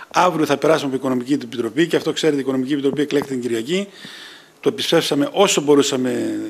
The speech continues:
ε, συμπτωμάτων και αύριο θα περάσει και από τα ταξί η σύμβασή τους στην Οικονομική Επιτροπή, ώστε Δευτέρα την να υπογράψουμε. Και για αυτό το διήμερο, τριήμερο θα δοθεί αντίστοιχη επιδότηση, έστω για δύο-τρεις μέρες.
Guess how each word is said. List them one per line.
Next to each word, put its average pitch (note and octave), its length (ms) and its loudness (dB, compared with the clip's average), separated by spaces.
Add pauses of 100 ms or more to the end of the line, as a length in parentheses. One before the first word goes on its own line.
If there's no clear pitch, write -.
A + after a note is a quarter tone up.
(240)
ε, - 60 -20 (140)
συμπτωμάτων C3+ 600 -2
και F3 120 2
αύριο F3+ 200 4
θα D#3+ 100 2
περάσει D3+ 300 0
και - 60 -2
από D3 100 -2
τα C3+ 60 0
ταξί E3+ 460 -6 (680)
η B2+ 420 2 (120)
σύμβασή C#3+ 460 -2
τους C#3 100 -6
στην C3+ 120 -6
Οικονομική C3+ 320 -2
Επιτροπή, C#3 280 2
ώστε D3 140 0
Δευτέρα E3 260 0
την D#3 100 -8
να E3 60 4
υπογράψουμε. D3 520 2 (300)
Και F3 140 0
για C#3 140 4
αυτό G3 160 4
το G3+ 140 6
διήμερο, D#3 640 4 (760)
τριήμερο G3+ 560 2
θα D#3+ 160 -2
δοθεί G3 460 -2
αντίστοιχη E3 280 -2
επιδότηση, E3+ 460 0
έστω E3+ 160 0
για D#3 140 0
δύο-τρεις D#3 440 -2
μέρες. A#2+ 420 -4